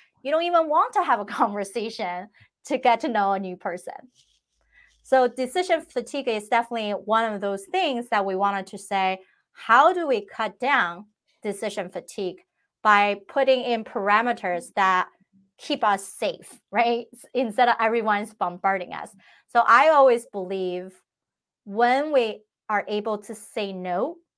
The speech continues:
it actually means new opportunities. It actually means that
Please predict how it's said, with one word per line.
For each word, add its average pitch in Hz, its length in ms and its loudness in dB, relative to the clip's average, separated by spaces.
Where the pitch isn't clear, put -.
it 214 220 -8
actually 262 480 0
means 208 400 -8
new 214 220 -4
opportunities. 202 760 -4
It 214 80 0
actually 240 800 2
means 214 520 -6
that 196 420 4